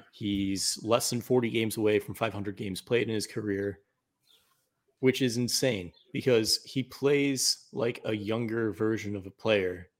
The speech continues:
of himself, if that makes any sense. And he's only twenty-six. So as a forward, he should be about in his prime now, but there's still upside in his potential.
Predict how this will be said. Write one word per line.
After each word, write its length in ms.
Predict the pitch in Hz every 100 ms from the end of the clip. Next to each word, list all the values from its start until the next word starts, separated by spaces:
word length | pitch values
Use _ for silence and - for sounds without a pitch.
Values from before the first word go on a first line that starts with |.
| -
of 120 | 104
himself, 600 | 98 - - 95 - - _ _ _ _
if 120 | 135
that 180 | 117 -
makes 280 | 113 104 -
any 240 | - 107 101
sense. 480 | - 107 113 - - - -
And 120 | 117
he's 200 | 107 120
only 300 | 123 131 123
twenty-six. 840 | 117 110 107 104 - - - - - - _ _
So 420 | - 151 123 113
as 200 | 135 147
a 120 | 151
forward, 540 | 123 - 156 147 123 104
he 140 | -
should 320 | 117 - 123
be 300 | - 123 120
about 360 | 120 - 113 -
in 80 | 110
his 160 | 110
prime 420 | - - 113 110 95
now, 480 | 92 - 170 170 _ _ _ _ _
but 160 | 127
there's 240 | - 131 -
still 600 | - 143 131 123 120 _ _ _ _
upside 580 | 139 - - 117 107 104
in 140 | -
his 140 | 101 101
potential. 680 | - - 107 - 113 -